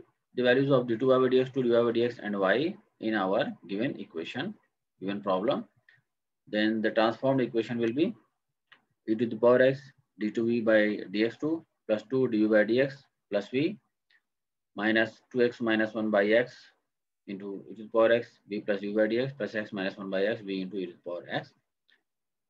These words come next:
Divide the whole equation by e to the power x, then you will get d two v by d x two plus dv by dx into two minus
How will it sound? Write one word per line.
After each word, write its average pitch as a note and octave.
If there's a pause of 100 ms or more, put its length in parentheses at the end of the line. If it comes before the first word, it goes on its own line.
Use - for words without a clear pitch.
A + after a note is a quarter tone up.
(760)
Divide A2+ (540)
the G#2+
whole A#2
equation A2+
by A2
e A2
to A2+
the G#2+
power A#2
x, - (360)
then G2
you G2+
will G#2
get A2 (1000)
d G#2
two B2
v A#2+
by A2
d A2
x A2+
two C#3+
plus G2+ (100)
dv G#2+
by A2
dx A#2+ (260)
into G2
two A2
minus G#2+